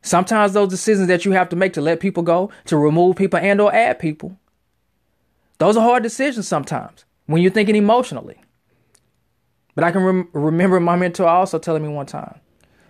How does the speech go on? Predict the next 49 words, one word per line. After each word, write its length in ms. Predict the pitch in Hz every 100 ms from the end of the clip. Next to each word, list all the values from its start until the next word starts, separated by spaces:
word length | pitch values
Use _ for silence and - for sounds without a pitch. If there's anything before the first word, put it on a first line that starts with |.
| -
"When 180 | 143 147
you 140 | 190
can 140 | 226
remove 400 | 202 165 160 160
your 160 | 156 151
emotions 540 | 139 143 147 - 135
and 100 | 135
make 240 | 135 131 127
business 340 | 139 139 135
decisions 460 | 135 - 135 135 127
based 240 | 131 127
off 200 | 120 123
of 160 | 120 113
business, 360 | 120 123 143
based 220 | - 131 127
off 180 | 120
of 120 | - -
principles, 680 | 131 - - 147 160 - _ _ _ _ _ _ _ _ _ -
you'll 120 | 123
start 280 | - 131 127
to 60 |
have 200 | 120 120
more 160 | 120 117
success." 680 | - - - - - - _ _ _ _ _ _ _ _ _ _ _ _ _ _ _ _ -
Guys, 260 | 170 170 165
that 160 | 190
was 120 | 170
hard 240 | 160 170 165
for 100 | 151
me 160 | 147
because 280 | 143 143 143
I 60 | 156
have 200 | 147 139
such 180 | 147 139
a 80 |
heart 220 | 139 147 139
for 80 |
people, 340 | 127 151 143 127
especially 360 | - 160 165
people 240 | 160 151 143
that 100 | 139
I'm 160 | 131
loyal 260 | 127 131 123
to, 220 | - 127 - - _
people 220 | 175 160 156
that 140 | 147
I 80 | 143
wanna 260 | 143 131
help, 300 | 127 127 -